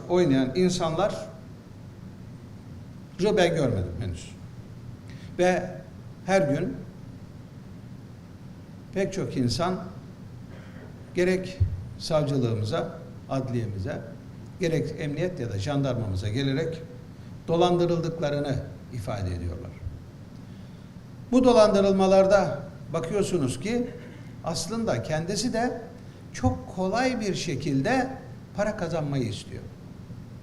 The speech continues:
Eskilerin bir tabiri var. "Bedava peynir sadece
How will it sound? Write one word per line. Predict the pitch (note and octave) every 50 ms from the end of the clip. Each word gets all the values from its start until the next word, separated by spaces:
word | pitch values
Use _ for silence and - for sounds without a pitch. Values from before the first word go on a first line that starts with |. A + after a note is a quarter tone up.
| - - - - - - -
Eskilerin | F3 E3+ - - A3+ A#3 A3+ G#3 F#3
bir | E3 -
tabiri | D#3 D3 C3+ C3 B2+ B2 A2 G2
var. | F2+ F#2 - - - - - - - - - - - - - - - - -
"Bedava | E3+ E3+ E3 C#3 B2 A2 G2+ F#2+ F#2 F#2+ F#2 -
peynir | C#3+ D#3 D#3 D#3 E3+ G3+ G#3+ - - - - - - - - - - - - -
sadece | - - - - - B3+ A3+ G3 F3 D#3+ D3+ D3 F#3 G3 G3+ G3+